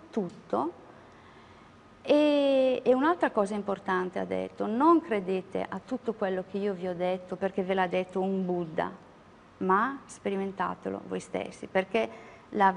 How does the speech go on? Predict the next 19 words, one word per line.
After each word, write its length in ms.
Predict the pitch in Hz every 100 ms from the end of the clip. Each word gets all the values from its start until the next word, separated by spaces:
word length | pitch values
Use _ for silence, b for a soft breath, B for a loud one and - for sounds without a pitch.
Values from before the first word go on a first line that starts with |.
| 185
via 300 | 233 302 262
di 140 | 196
conoscenza 680 | 196 202 190 - 247 233 190
del 180 | 185 190
Buddha 440 | 190 254 247 294
presuppone 920 | 294 - 196 202 190 - 240 254 277
l'esperienza. 640 | 247 190 - 202 202 208 208
Un 120 | 262 254
giornalista 1040 | 214 190 185 180 175 - - 185 180 - -
ha 140 | 220
chiesto 640 | 208 202 180 175 - 185
al 120 | 180 190
mio 120 | 226
insegnante, 720 | 214 - 202 190 180 180 180
alla 160 | 196 196
Maule 340 | 190 185 185
Nidal: 380 | 185 180 180 202
"Ma 140 | 254
lei 360 | 240 196 170